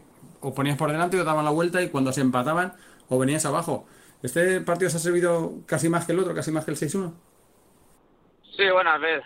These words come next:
Speaker 2: eh, lo bueno de, de ganar sufriendo, eh,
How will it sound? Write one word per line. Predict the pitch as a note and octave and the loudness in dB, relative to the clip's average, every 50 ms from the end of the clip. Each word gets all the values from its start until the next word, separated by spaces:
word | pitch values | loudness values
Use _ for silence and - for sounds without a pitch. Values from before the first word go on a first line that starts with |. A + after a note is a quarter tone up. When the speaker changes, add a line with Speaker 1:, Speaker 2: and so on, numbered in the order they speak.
| D3 C#3+ | -4 -2
Speaker 2:
eh, | C#3 C#3 C#3 | 0 0 0
lo | C#3 C3+ C#3 | 0 0 0
bueno | D#3 D#3+ E3+ E3+ E3+ | 0 0 2 0 0
de, | E3+ E3+ E3 E3 E3 E3 E3 D#3+ D3+ - - | 0 0 0 0 0 0 0 0 -2 -4 -8
de | E3 F3+ F3 E3+ | -10 -8 -6 -4
ganar | F3+ F3 E3 F3 F3+ - | -4 -2 -4 -6 -8 -6
sufriendo, | - F3+ - - F3+ F3+ F#3 F#3 F3+ F#3 F#3 F#3 E3+ | -8 -8 -6 -4 -4 -4 -4 -4 -4 -2 -2 0 0
eh, | E3 D#3 D3+ D3 C#3+ C#3 C3+ C3+ B2+ A#2 - - | 0 0 0 0 0 0 0 0 -2 -4 -6 -12